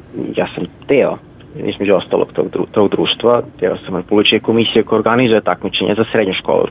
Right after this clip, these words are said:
za osnovu su neki drugi. I, m, mi s-, organizujemo takmičenja, e, i deca koji idu na ta takmičenja mogu da demonstriraju svoje sposobnosti. Sad, takmičenja nisu za razvijanje sposobnosti, to je već, ovaj, za ljude koji, za, za decu koja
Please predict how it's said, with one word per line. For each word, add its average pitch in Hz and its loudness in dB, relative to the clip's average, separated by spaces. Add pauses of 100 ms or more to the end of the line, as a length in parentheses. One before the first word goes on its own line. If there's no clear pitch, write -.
za 190 0
osnovu - -2
su - -10
neki - -6
drugi. 90 0 (1160)
I, 123 -2 (140)
m, 123 0
mi 120 4
s-, - -12 (100)
organizujemo 120 2
takmičenja, 113 -2 (880)
e, 120 4
i 123 -2
deca 110 0
koji 117 4
idu 120 4
na 117 2
ta 110 -2
takmičenja 107 0 (460)
mogu 107 0
da 110 6
demonstriraju 113 2
svoje 113 2
sposobnosti. - -4 (340)
Sad, 95 -2
takmičenja 110 0
nisu 113 0
za 120 4
razvijanje 127 4
sposobnosti, 104 0
to 113 4
je 107 6
već, 113 2
ovaj, 110 4
za 110 4
ljude 110 2
koji, 113 0 (340)
za, 127 2
za 117 2
decu 104 0
koja 117 4